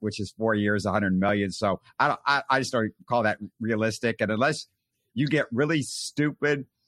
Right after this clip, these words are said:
with Cam Johnson, the Nets are matching just about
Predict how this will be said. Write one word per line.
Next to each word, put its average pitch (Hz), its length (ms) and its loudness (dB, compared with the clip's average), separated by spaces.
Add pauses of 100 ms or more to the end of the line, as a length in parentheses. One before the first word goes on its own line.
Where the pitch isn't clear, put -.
(160)
with 123 200 -2
Cam 139 340 0
Johnson, 120 580 0
the 104 100 0
Nets 127 320 0
are 110 60 0
matching 101 640 0 (160)
just 120 240 -2
about 98 300 2